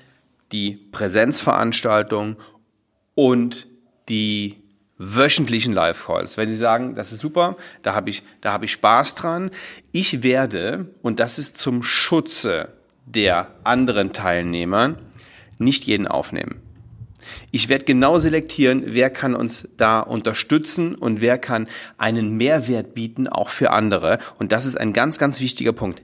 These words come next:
Da kommt nicht jeder rein. Ja, da kommen nur Zahnärzte rein, mit denen ich ein Gespräch führe und wir uns dann quasi gegenseitig qualifizieren.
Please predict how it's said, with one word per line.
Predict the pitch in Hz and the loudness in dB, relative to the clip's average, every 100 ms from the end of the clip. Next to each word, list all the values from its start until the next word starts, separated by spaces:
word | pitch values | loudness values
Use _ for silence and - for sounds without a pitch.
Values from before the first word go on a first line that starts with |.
| - | -4
Da | 101 | -2
kommt | - 143 147 | 2 0 2
nicht | 135 110 | 0 2
jeder | 113 131 | 0 2
rein. | 85 73 50 50 _ _ _ | 0 -4 -6 -12 _ _ _
Ja, | 80 117 - - - | 0 0 -2 -12 -8
da | 104 | -6
kommen | - 127 131 | -2 0 2
nur | 143 190 | 2 2
Zahnärzte | 208 185 170 170 - - - 101 | 2 2 2 2 -2 -2 -2 -2
rein, | 90 104 139 - - _ | -2 -2 -4 -10 -20 _
mit | 127 123 | -4 0
denen | 139 175 175 165 | 2 4 2 -2
ich | 175 - | -4 -2
ein | 135 139 | 0 0
Gespräch | 123 - - 135 160 - | -2 -4 -2 0 0 0
führe | - - 147 131 104 92 104 214 226 - _ _ _ _ _ _ _ _ _ _ _ - - - _ | -2 -4 2 2 4 2 2 0 -4 -8 _ _ _ _ _ _ _ _ _ _ _ -20 -20 -20 _
und | 147 135 127 - - _ _ _ _ _ _ _ _ | 4 4 2 -8 -20 _ _ _ _ _ _ _ _
wir | - 110 151 226 | -14 -4 2 2
uns | 175 - - | 2 0 0
dann | 147 175 185 | 0 -2 -6
quasi | - 127 156 151 131 | -2 0 2 0 0
gegenseitig | 131 143 123 113 - | 0 2 2 2 0
qualifizieren. | - 123 113 120 - - - 120 67 53 | -2 0 0 -2 -4 0 2 2 -4 -8